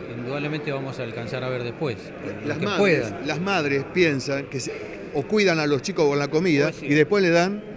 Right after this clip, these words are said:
Speaker 2: le dan bebidas azucaradas, que es el peor de los remedios. El músculo más utilizado de los chicos son los pulgares. Es decir, hemos perdido, por ahí en la provincia es distinto, pero en, en las grandes capitales,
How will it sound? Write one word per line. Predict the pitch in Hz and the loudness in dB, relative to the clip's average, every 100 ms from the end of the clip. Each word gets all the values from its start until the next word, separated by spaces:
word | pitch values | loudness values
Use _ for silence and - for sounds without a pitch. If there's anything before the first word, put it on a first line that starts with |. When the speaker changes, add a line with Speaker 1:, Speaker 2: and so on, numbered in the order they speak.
| - - | -14 -2
Speaker 2:
le | 139 | 2
dan | 156 180 196 135 | 4 2 -2 0
bebidas | 156 160 196 196 196 190 - | 4 4 4 4 2 -2 -4
azucaradas, | 147 156 175 185 123 101 - - - - - | 0 4 6 6 6 0 -6 -12 -12 -8 2
que | 156 | 4
es | 160 | 6
el | 165 135 | 2 2
peor | 160 175 208 | 4 4 4
de | 190 | 4
los | 151 123 - | 2 0 -2
remedios. | 165 226 139 - - - - | 0 2 2 0 -12 -10 2
El | 185 | 4
músculo | 208 254 - 190 | 6 4 6 4
más | 208 220 | 6 2
utilizado | 190 170 170 220 208 | 2 2 2 2 2
de | |
los | 170 | 2
chicos | - 233 196 | 0 -4 -2
son | 180 | 0
los | 180 | -2
pulgares. | 160 165 233 262 120 85 - - - - - - - | 0 0 2 0 -2 -6 -12 -14 -14 -14 -12 -12 -12
Es | - 156 | -6 0
decir, | 190 175 | 0 4
hemos | 208 220 196 | 4 4 4
perdido, | 190 180 190 247 240 226 - - - | 4 4 4 2 4 2 0 -12 -6
por | 175 | 2
ahí | 226 | 2
en | 247 | 4
la | 196 | 2
provincia | 175 190 214 185 | 2 2 2 2
es | |
distinto, | 165 165 269 170 139 | 2 0 -2 0 0
pero | 139 | 0
en, | 147 | -2
en | 143 151 | -4 -2
las | 185 | -2
grandes | 262 214 | 0 0
capitales, | 170 147 147 139 123 117 131 - | 0 -2 -2 -2 -2 -2 -4 -8